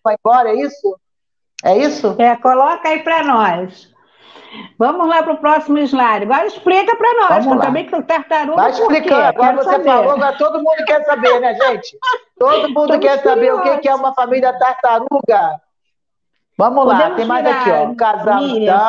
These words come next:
Speaker 2: por gentileza.
Speaker 1: Vamos pro próximo aí. E olha, quando o filho chega, gente, é o, é um outro indivíduo com toda a sua história,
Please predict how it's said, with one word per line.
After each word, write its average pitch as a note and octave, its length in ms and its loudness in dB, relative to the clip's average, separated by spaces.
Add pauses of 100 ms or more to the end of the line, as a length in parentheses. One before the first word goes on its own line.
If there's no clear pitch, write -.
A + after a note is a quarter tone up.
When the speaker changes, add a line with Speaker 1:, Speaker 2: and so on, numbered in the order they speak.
(140)
Speaker 2:
por B3 100 -2
gentileza. A3 680 -2
Speaker 1:
Vamos - 160 -2
pro F3+ 80 -8
próximo A#3+ 500 0
aí. D#3 340 -2 (1000)
E B3+ 80 4
olha, B3 200 4
quando E4+ 280 2
o - 40 -2
filho A#3+ 280 2
chega, B3 460 2
gente, E3+ 360 -2
é A#3 140 4
o, B3 140 -2
é G#3+ 200 2
um G#3+ 200 0
outro D#4 260 2
indivíduo B3+ 800 0 (300)
com A#3+ 160 2
toda C#4 240 4
a B3+ 60 2
sua B3+ 160 0
história, B3 880 2